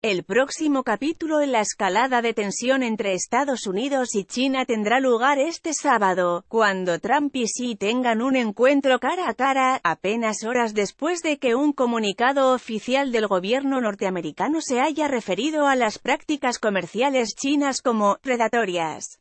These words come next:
Cambio climático. Estados Unidos, aislado minutos después de conocido el comunicado, el presidente francés Emmanuel Macron afirmó en una conferencia de prensa que Trump había accedido,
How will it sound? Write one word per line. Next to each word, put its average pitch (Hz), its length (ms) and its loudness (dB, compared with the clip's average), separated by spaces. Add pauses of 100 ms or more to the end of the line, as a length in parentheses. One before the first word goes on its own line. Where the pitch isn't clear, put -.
(800)
Cambio 269 460 2
climático. 196 880 -2
Estados 202 560 -2
Unidos, 220 520 0
aislado 226 600 0
minutos 226 560 0
después 233 500 0
de 240 140 2
conocido 254 560 0
el 269 160 0
comunicado, 240 840 0
el 208 200 -2
presidente 240 720 0
francés 240 540 -4
Emmanuel 196 600 0
Macron 311 420 -2
afirmó 233 480 -2
en 269 160 2
una 294 220 2
conferencia 247 800 0
de 196 100 0
prensa 269 460 -2
que 247 120 0
Trump 277 380 0
había 269 480 0
accedido, 240 720 -2